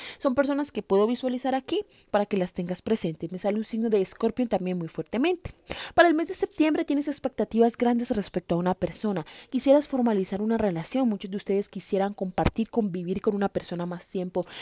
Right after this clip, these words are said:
Les veo quedándose en casas de, de, de las personas especiales de ustedes. Los veo compartiendo más juntos, los veo más enamorados, más entregados y demás. Para el mes de octubre dice que tienes como una transformación física.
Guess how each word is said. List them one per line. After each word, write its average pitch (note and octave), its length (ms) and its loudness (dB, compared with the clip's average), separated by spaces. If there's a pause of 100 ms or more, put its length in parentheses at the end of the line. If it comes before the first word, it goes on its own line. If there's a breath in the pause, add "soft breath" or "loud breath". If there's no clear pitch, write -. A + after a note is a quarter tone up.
(100)
Les B3 140 2
veo C4 160 4
quedándose C#4 480 0
en A3+ 80 0
casas A3 340 -2
de, G3+ 280 0
de, F3 320 4
de D#3+ 300 4
las D#3 140 -2
personas F#3 360 -4
especiales F#3 460 -2
de A#3+ 60 0
ustedes. B3+ 520 4 (380 loud breath)
Los A#3+ 140 4
veo A3+ 140 6
compartiendo G#3 540 0
más G#3 180 -4
juntos, D4+ 460 0
los A3 160 -2
veo F#3 180 0
más G3 320 -6
enamorados, G#3 800 -4
más G3 220 -6
entregados G3 760 0
y F#3+ 40 -2
demás. D#3+ 560 0 (880 loud breath)
Para F4 120 10
el E4+ 60 4
mes E4 240 0
de E4 80 -2
octubre D4+ 580 2
dice A#3 220 0
que B3 140 2
tienes A3 260 2
como A3+ 180 2
una G#3 140 0
transformación G#3 720 -2
física. A#3+ 800 4